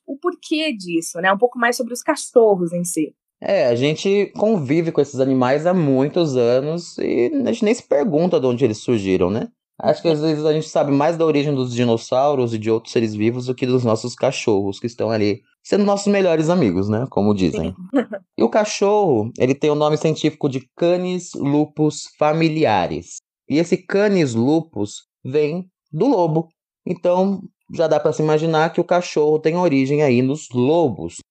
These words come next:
Speaker 2: no grupo
Speaker 1: Uhum.
Speaker 2: dos lobos. Essas espécies começaram a se distinguir há mais ou menos quarenta mil anos atrás, e a domesticação realmente do cão, né, dos cach-, da, das raças de cães, no caso, aconteceu por volta de vinte mil anos atrás.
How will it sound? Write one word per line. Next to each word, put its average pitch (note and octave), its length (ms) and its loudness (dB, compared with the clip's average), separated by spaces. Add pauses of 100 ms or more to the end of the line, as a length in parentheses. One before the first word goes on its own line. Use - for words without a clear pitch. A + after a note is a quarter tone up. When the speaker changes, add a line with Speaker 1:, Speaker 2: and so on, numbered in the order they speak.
(100)
Speaker 2:
no A#2 180 -4
grupo G#2 220 0
Speaker 1:
Uhum. A#2+ 80 0
Speaker 2:
dos B2+ 200 -2
lobos. F2 460 0 (360)
Essas F#3 280 0
espécies E3+ 840 0
começaram C#3 600 0
a C3 320 2
se C#3 160 -6
distinguir B2+ 720 -2 (100)
há A#2+ 120 -4
mais C3+ 200 0
ou C#3 80 2
menos C#3+ 420 0
quarenta C3+ 420 0
mil C#3 240 2
anos A2+ 340 0
atrás, G2+ 720 0 (400)
e A2+ 60 2
a A#2 40 2
domesticação C#3 1000 -2
realmente A2+ 540 0
do G2+ 160 -6
cão, B2+ 320 0
né, G#2 140 -6
dos G2 120 -8
cach-, - 280 -6
da, F2+ 220 -2
das A2 200 0
raças A2+ 500 2
de F2+ 100 -4
cães, C3 320 0
no F2+ 100 -8
caso, A#2+ 360 0 (120)
aconteceu B2 480 0
por C3 160 0
volta A#2+ 320 0
de A2+ 160 2
vinte B2+ 300 -2
mil C#3 180 2
anos A#2 300 0
atrás. F#2 560 -2